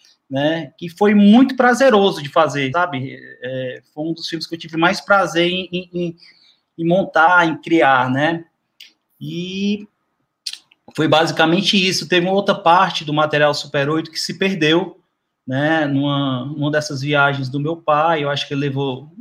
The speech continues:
uma viagem de avião, eu sei que pela mudança de temperatura, o filme virou gelatina, assim, o Super oito, né? Foi, um, acho que uns trinta, quarenta minutos de um material bem bacana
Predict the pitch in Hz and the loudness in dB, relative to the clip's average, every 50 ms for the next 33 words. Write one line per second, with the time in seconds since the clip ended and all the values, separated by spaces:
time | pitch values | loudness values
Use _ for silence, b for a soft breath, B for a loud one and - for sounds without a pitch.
0 | 277 - _ - 277 269 220 208 208 208 202 180 196 180 190 185 185 170 170 180 | -20 -12 _ -4 -2 0 2 4 4 4 2 2 0 2 2 2 2 2 0 0
1 | 175 175 175 185 196 202 196 190 175 165 - _ - 185 175 175 - 180 175 - | 0 0 2 2 0 0 -2 -4 -10 -16 -20 _ -16 -14 -10 -8 -6 -8 -6 -6
2 | 196 190 180 165 - - 143 156 143 - _ _ _ 160 165 160 160 175 160 143 | -8 -10 -10 -12 -16 -20 -20 -20 -20 -20 _ _ _ 2 2 4 4 2 2 2
3 | 160 165 165 165 151 143 143 - 160 135 - 156 156 156 147 147 - 165 175 196 | 2 2 2 0 -4 -6 -4 -2 -2 0 2 4 4 4 4 2 0 0 2 2
4 | 196 175 147 135 - b b b b b b b b b b _ _ _ - 147 | 2 2 0 -2 -4 b b b b b b b b b b _ _ _ -18 -16
5 | 143 - _ - 160 160 165 165 170 170 175 175 175 180 175 175 175 175 170 165 | -16 -16 _ -8 -4 -2 0 0 0 -2 -2 -4 -4 -6 -6 -6 -6 -8 -8 -10
6 | 160 151 139 _ _ _ - 139 131 156 160 170 160 160 180 180 185 185 185 - | -12 -14 -16 _ _ _ -18 -12 -8 -6 -4 -2 -2 0 2 2 2 2 2 0
7 | 175 160 139 127 120 110 110 - 131 120 113 117 117 120 120 - - - - - | 0 2 2 2 2 0 -4 -4 -4 -2 -2 -4 -6 -8 -12 -16 -18 -16 -16 -8
8 | 127 - 143 131 110 98 98 - - - - - 117 127 139 139 139 - _ - | -2 0 2 2 2 0 -2 -6 -12 -18 -16 -12 -10 -10 -10 -10 -12 -16 _ -14
9 | 127 123 120 123 123 120 120 117 113 117 117 - - - 123 120 123 131 - - | -12 -10 -10 -10 -10 -10 -10 -10 -10 -12 -14 -16 -18 -20 -16 -12 -10 -10 -8 -4
10 | 127 131 127 123 - - - 156 165 175 175 175 165 - 156 151 156 151 156 160 | -2 -2 0 0 -2 -2 0 2 2 2 2 0 2 2 2 2 2 2 -2 -2
11 | 160 160 147 139 143 147 143 - - - 147 143 139 139 143 139 - 139 143 139 | -2 0 0 0 -2 -2 -4 -8 -8 -6 -4 -4 -2 -2 -2 -4 -4 -2 -2 -2
12 | 123 123 120 - 156 190 190 196 196 - - - 147 143 151 165 175 170 | -2 -4 -4 -2 -2 0 0 0 0 0 0 -2 0 0 0 0 -2 -4